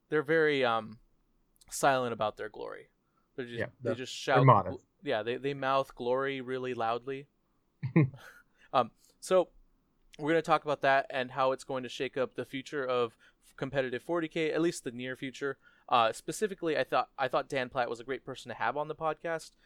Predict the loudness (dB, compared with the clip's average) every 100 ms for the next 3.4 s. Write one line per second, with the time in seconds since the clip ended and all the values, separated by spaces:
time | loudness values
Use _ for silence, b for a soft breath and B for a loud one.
0 | _ -4 -2 -2 0 0 0 -4 -4 -8
1 | -6 -4 -2 -2 -4 -8 -8 -4 2 2
2 | 0 0 2 2 0 _ _ _ -4 4
3 | 6 6 4